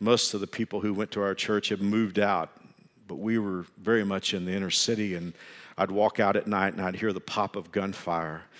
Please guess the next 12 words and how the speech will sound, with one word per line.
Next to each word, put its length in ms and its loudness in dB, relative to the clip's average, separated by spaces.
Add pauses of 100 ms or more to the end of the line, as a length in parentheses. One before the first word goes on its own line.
(280)
And 100 -2
the 60 -2
people 340 -2
in 80 0
the 60 -2
church 360 -2
would 160 -6
beg 220 4
me. 100 -4
They'd 180 -2
say, 240 0
"Oh, 220 -4